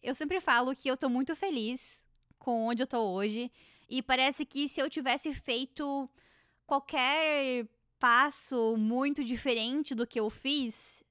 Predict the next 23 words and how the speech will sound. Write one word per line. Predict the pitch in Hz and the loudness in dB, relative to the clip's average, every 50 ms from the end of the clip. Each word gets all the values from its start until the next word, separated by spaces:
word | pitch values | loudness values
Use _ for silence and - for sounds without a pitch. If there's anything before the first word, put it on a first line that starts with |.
| _ _ _ | _ _ _
iria | - 233 240 247 254 | -8 -4 0 0 2
mudar | 254 262 262 269 277 | 2 2 2 0 0
completamente | - 285 262 - 262 269 - 311 269 247 247 262 - 269 | -4 -2 0 0 0 0 0 -2 -2 -2 -4 -4 -2 -2
aonde | 240 240 247 233 | -2 -2 0 -2
eu | 269 | -2
tô | - - 269 269 269 226 | -2 0 2 4 4 4
hoje. | 185 175 170 - - - _ _ _ - _ - - - _ _ - | 2 0 -2 -8 -14 -20 _ _ _ -20 _ -20 -20 -20 _ _ -6
Mas | 262 277 302 339 381 403 392 - 240 233 - - | -2 0 0 0 0 -2 -2 -4 -6 -6 -6 -4
eu | - 240 247 | 0 2 2
acho | 269 - - 294 | 2 0 0 -6
que | - 302 | -4 -4
é | |
legal | 277 277 269 254 240 226 254 262 | -2 -2 2 4 4 4 4 4
falar | - - 311 277 285 269 233 254 262 | 2 0 0 0 2 4 4 4 4
isso, | 240 240 240 277 - - 285 | 2 -2 -4 -6 -8 -10 -12
porque | - 269 269 - | -12 -14 -12 -8
talvez | - 311 285 294 285 262 247 302 | -8 -8 -6 -2 -2 -2 -2 -2
possa | - - 269 285 - 311 | -4 -4 -4 -4 -2 -4
ajudar | 269 294 233 247 240 269 | -6 -2 0 0 0 0
quem | - - 226 285 | -2 -4 -6 -6
tá | - 294 254 | -2 -2 0
ouvindo | 254 285 254 240 247 233 233 240 233 269 285 311 - _ _ _ _ _ - _ _ _ _ - | 0 0 0 -2 -2 -2 0 0 0 -2 -2 -4 -8 _ _ _ _ _ -20 _ _ _ _ 2
a | 240 240 240 240 240 247 247 247 240 226 214 208 | 4 6 6 6 6 6 6 6 4 4 2 0